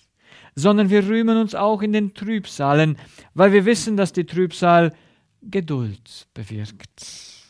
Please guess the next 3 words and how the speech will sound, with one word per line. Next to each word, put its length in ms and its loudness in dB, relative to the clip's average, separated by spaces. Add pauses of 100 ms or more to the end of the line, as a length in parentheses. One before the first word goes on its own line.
(880)
Geduld, 880 2 (640)
aber 600 -6 (880)
Bewährung. 960 -6